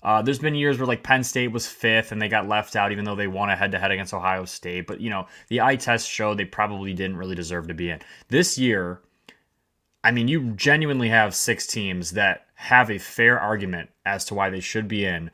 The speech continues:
regardless of what happens during this championship weekend. And it's a <laughs> problem for the committee because somebody's gonna get screwed over no matter how you put it, no matter what happens this weekend. Somebody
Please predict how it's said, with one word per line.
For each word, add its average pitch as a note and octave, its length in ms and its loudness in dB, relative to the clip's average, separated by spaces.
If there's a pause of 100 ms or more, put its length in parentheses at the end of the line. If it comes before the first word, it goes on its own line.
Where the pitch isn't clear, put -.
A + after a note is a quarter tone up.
(120)
regardless A#2 540 0
of B2+ 80 -4
what A#2+ 140 -2
happens G#2 400 2
during F#2+ 180 -6
this F2+ 120 -8
championship F2 520 -10
weekend. - 440 -16 (460)
And A2 460 2 (800)
it's C3+ 160 2
a C#3+ 60 2
<laughs> - 20 -2
problem C3+ 560 4
for A#2+ 140 -4
the A2 100 0
committee A2 380 0
because F#2 520 -6
somebody's C#3 540 2
gonna A#2 220 2
get G#2+ 120 -2
screwed A2+ 300 -4
over F#2+ 480 -2 (180)
no G#2+ 120 -4
matter G#2 260 2
how A2+ 220 4
you C3 160 0
put A2+ 260 0
it, F#2+ 220 0
no G#2 80 -8
matter G2+ 200 -2
what A2+ 200 0
happens A#2 400 6
this F2+ 160 -8
weekend. F#2 340 -6
Somebody A#2 840 2